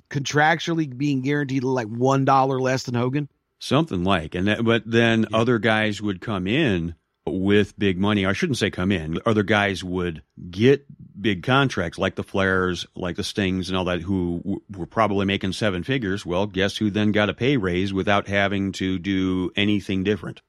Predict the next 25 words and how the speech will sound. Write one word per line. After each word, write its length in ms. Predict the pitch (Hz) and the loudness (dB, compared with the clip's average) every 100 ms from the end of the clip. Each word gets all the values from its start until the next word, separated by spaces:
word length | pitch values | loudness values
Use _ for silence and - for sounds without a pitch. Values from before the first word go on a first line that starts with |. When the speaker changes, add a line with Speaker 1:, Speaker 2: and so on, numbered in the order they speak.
| _ | _
Speaker 2:
Hall 120 | 85 | -4
and 80 | 85 | 2
Speaker 1:
Right, 140 | 226 147 | 2 2
Speaker 2:
Nash. 100 | 110 | 0
Speaker 1:
simply 260 | 185 180 | 0 0
because 540 | 170 165 175 170 139 135 | -2 0 2 2 -2 -12
they 200 | 135 160 | -4 -2
couldn't 280 | 151 170 160 | -2 -4 0
have 300 | 160 147 127 | 0 0 -2
signed 200 | - 156 | -2 0
somebody 200 | 156 147 | 0 -2
else 140 | 156 143 | -4 -4
to 80 | |
contract 380 | 143 151 143 139 | -2 0 2 -2
that 160 | 120 107 | -4 -6
made, 300 | 135 135 117 - 113 | -2 -2 -2 -10 -2
gave 220 | 143 127 | 0 2
them 140 | 135 123 | 2 2
more. 440 | 127 160 110 - _ _ _ | 2 2 0 -4 _ _ _
Hogan 320 | 143 185 208 | 0 2 4
had 160 | 202 196 | 4 2
it 40 | 196 | 0
in 80 | |
his 100 | 170 | -4
contract. 440 | 160 156 139 131 | -2 -2 -2 -6